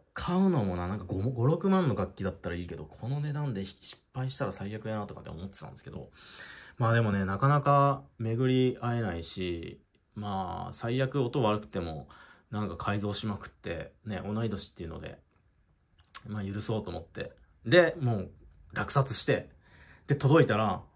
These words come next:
「よっしゃ」みたいな。もうめちゃくちゃ想像以上に良くて、音も良くて、めっちゃネックの状態もいいし、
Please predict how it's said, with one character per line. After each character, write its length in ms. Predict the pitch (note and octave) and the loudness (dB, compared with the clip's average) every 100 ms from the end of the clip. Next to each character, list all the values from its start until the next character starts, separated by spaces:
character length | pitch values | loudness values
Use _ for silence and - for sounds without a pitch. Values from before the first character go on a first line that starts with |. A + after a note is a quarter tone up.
| _ - | _ -6
「よ 120 | B2 | -4
っ 40 | C3 | 0
し 320 | - - - | 0 0 -2
ゃ」 80 | - | -6
み 60 | F#2+ | -10
た 140 | - | -12
い 40 | D2+ | -12
な。 20 | |
も 300 | - G2 F2 | -12 -10 -6
う 40 | |
め 80 | F#2+ | -6
ち 280 | - - - | -4 2 4
ゃ 60 | C3+ | 4
く 140 | - | 0
ち 120 | - | -2
ゃ 60 | B2 | 0
想 300 | - C#3 C#3 | 6 8 8
像 240 | C3+ C3+ | 6 4
以 100 | C3 | 4
上 160 | A2+ G2+ | 4 2
に 240 | E2+ - - _ _ | -2 -8 -14 _ _
良 120 | G#2+ | -4
く 80 | G2 | -4
て、 240 | - G2+ | -2 -2
音 220 | F2+ F2 C3 | 0 2 4
も 100 | G2 | 2
良 100 | F#2+ | -2
く 120 | - | -8
て、 320 | - E2 D#2+ - - - | -6 -6 -8 -16 -20 -10
め 140 | G#2+ A2+ | 0 0
っ 80 | - | 0
ち 120 | - D3 | 2 4
ゃ 20 | |
ネ 80 | C3+ | 6
ッ 80 | C3+ | 4
ク 120 | C#3 | 4
の 80 | B2+ | 4
状 200 | A#2+ A#2 | 2 0
態 120 | A#2 | 0
も 120 | A2+ | 0
い 80 | - | -2
い 20 | |
し、 320 | - C#2+ - | -4 -10 -12